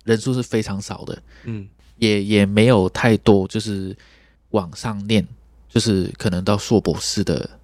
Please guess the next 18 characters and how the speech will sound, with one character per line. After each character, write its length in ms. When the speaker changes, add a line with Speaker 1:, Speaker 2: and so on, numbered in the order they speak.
Speaker 2:
机 240
会。 320
Speaker 1:
对， 260
几 140
乎 280
没 140
有， 180
几 140
乎 140
没 140
有 100
人 180
去 380
念 160
到 120
那 100
么 180
高。 240